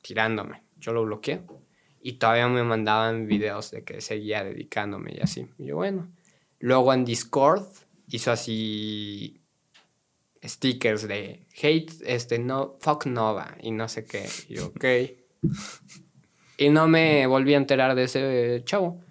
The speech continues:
Speaker 1: Y de repente él,
Speaker 2: Sí.
Speaker 1: este, hacía de coleccionismo y no sé qué. Y luego empezó a hacer videos de,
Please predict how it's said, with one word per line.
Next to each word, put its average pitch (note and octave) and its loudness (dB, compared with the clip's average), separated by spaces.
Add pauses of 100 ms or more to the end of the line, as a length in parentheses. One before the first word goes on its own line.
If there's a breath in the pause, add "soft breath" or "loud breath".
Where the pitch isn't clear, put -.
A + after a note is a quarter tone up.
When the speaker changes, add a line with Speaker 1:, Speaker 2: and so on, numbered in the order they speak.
(380 loud breath)
Speaker 1:
Y B2+ -4
de B2+ 4
repente C#3 2 (240)
él, E3+ 2 (880)
Speaker 2:
Sí. - -4
Speaker 1:
este, A2+ 0
hacía A#2+ 2
de A#2+ 6
coleccionismo A#2 0
y A#2 0
no A2+ 0
sé A2 -4
qué. C#3 -2 (460 loud breath)
Y C3 -2
luego A#2+ 6
empezó A#2+ 0
a - 0
hacer A2+ 0
videos A2 2
de, F#2+ 0